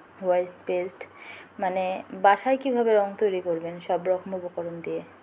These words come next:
তো আমি আজকে রং, নিউটেক্সের রঙগুলো তৈরি করে নিব। আসলে নিউটেক্স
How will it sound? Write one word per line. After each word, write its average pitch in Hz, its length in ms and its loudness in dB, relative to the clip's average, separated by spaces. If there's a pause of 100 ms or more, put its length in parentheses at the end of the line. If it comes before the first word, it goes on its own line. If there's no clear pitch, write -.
(680)
তো 220 100 6
আমি 214 340 2
আজকে 220 500 2 (220)
রং, 208 420 0 (160)
নিউটেক্সের 226 720 2
রঙগুলো 214 320 2
তৈরি 208 220 0
করে 190 220 0
নিব। 180 180 -2
আসলে 208 280 0
নিউটেক্স 220 480 -2